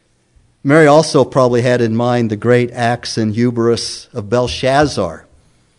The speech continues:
who thought that he was invincible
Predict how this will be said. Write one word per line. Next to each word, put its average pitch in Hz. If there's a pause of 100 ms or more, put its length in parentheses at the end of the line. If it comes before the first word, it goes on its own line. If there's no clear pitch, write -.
(240)
who 160
thought 202
that 165
he 202
was 247
invincible 143